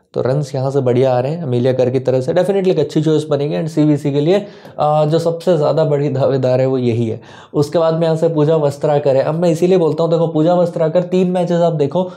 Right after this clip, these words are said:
दो ओवर कराए ज़ीरो विकेट, दो ओवर कराए ज़ीरो विकेट, दो ओवर कराए ज़ीरो विकेट, पर पिछले मैच में इनको विकेट मिल गए। तो इसीलिए मैं बोलता हूँ कि देखो, ऐसे कुछ खिलाड़ी हैं टीम में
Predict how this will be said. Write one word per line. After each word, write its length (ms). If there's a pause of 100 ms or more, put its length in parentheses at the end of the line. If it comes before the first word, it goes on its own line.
(240)
दो 140
ओवर 220
कराए 260
ज़ीरो 240
विकेट, 240
दो 160
ओवर 120
कराए 240
ज़ीरो 260
विकेट, 240
दो 180
ओवर 120
कराए 240
ज़ीरो 240
विकेट, 220
पर 180
पिछले 380
मैच 320
में 120 (380)
इनको 400
विकेट 320
मिल 180
गए। 140
तो 200
इसीलिए 360
मैं 120
बोलता 280
हूँ 120
कि 60
देखो, 320
ऐसे 240
कुछ 240
खिलाड़ी 380
हैं 200
टीम 180
में 240